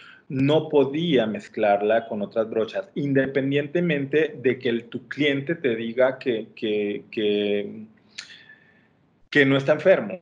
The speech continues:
¿sí? O sea, nosotros debemos de aprender a tener un kit especial para, para ese cliente, o sea, guardarlo en una parte especial ya una vez haya terminado, llegar, desinfectarlo, ponerle alcohol,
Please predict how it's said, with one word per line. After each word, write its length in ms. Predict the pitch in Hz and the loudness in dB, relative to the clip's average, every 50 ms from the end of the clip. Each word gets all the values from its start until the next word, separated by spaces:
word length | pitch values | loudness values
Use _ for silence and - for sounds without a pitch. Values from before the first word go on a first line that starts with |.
| - - | -16 -20
¿sí? 280 | - - - 147 156 160 | -18 -10 -6 -4 -2 -2
O 80 | 143 | -4
sea, 160 | - - 123 | -4 -6 -10
nosotros 680 | 117 123 123 120 123 - - 170 180 180 180 - 120 110 | -8 -8 -8 -10 -10 -4 0 0 0 0 0 -4 -6 -4
debemos 320 | 107 113 107 110 110 117 113 | -4 -4 -4 -4 -6 -4 -4
de 60 | 131 | -4
aprender 500 | 127 127 120 110 110 107 104 107 107 110 | -4 -2 -6 -10 -8 -4 -2 -2 2 2
a 140 | 117 117 - | 0 0 0
tener 340 | 131 113 110 110 107 110 113 | -6 -8 -8 -6 -6 -6 -6
un 160 | 120 117 113 | -8 -10 -12
kit 320 | - - 113 117 113 - | -8 -4 -4 -4 -4 -4
especial 560 | - - - - 127 107 - - 104 101 104 | -8 -8 -4 -4 -6 -6 -4 -2 0 0 0
para, 400 | - 120 117 113 107 104 - - | 2 2 4 4 4 2 0 -4
para 180 | - 104 98 98 | -4 -4 -2 -2
ese 200 | 98 - 120 - | -4 -6 -10 -8
cliente, 440 | - 131 139 143 143 139 135 143 139 | -2 0 2 2 2 2 0 0 0
o 60 | 131 | 0
sea, 540 | 127 - 120 107 107 104 104 104 - - - - _ _ _ _ _ - - | 0 0 0 0 2 0 0 -2 -4 -10 -20 -20 _ _ _ _ _ -20 -20
guardarlo 720 | - 131 113 113 110 107 107 110 117 117 117 123 127 127 | -20 -10 0 2 2 2 4 4 4 4 4 2 2 0
en 140 | 131 131 131 | 0 -2 -4
una 600 | 131 131 127 127 127 127 123 127 127 131 127 - | -4 -6 -6 -8 -8 -8 -6 -4 -2 -2 -2 2
parte 240 | - 127 113 - - | 2 2 2 2 -8
especial 640 | - - - 113 - - 113 110 113 113 117 117 113 | -6 -6 -8 -6 -2 0 2 2 4 2 0 0 0
ya 360 | 117 120 117 117 120 120 120 | 2 4 6 6 6 6 4
una 200 | 120 120 120 120 | 2 0 -2 0
vez 200 | 120 120 117 123 | 0 0 0 0
haya 200 | 120 117 120 117 | 0 0 0 -2
terminado, 640 | - 120 110 107 107 110 117 120 123 123 123 127 127 | -4 -4 -4 -6 -4 -2 0 2 2 4 2 2 0
llegar, 680 | 123 113 107 107 110 113 113 117 120 117 - 113 110 | 0 0 -2 0 0 2 2 2 0 0 -4 -6 -10
desinfectarlo, 1200 | 110 120 - - 120 110 - 107 - - 120 117 117 117 113 113 110 113 113 113 110 110 107 104 - | -10 -12 -10 -10 -14 -8 -8 -8 -2 0 2 4 4 4 2 2 2 4 4 4 4 2 0 0 -2
ponerle 340 | 113 107 104 104 104 110 | -6 -4 -4 -4 0 0
alcohol, 540 | 113 110 110 - - 123 117 117 117 113 117 | 0 0 0 -2 0 2 4 4 4 4 0